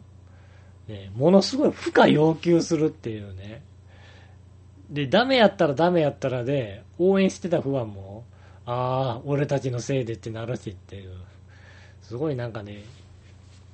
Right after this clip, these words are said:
悲壮感しかないっていう。解散すんのはいいんですけどね。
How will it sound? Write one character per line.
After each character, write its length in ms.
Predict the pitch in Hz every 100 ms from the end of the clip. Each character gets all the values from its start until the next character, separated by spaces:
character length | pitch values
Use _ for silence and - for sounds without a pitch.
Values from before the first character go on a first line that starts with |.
| - - - - -
悲 0 |
壮 400 | - - 269 254
感 200 | 160 131
し 140 | -
か 140 | 196 139
な 180 | 113
い 80 | 117
っ 40 | 131
て 240 | - 113
い 160 | 92 90
う。 60 | 87 - - - - - - - - - - - - - - - - 214 - -
解 320 | - 226 370
散 380 | 349 - 320 339
す 220 | - 240
ん 80 | 247
の 120 | 214
は 100 | 135
い 40 | 131
い 60 |
ん 40 | 135
で 80 |
す 100 | 113
け 100 | -
ど 80 | 107
ね。 400 | 101 104 95 90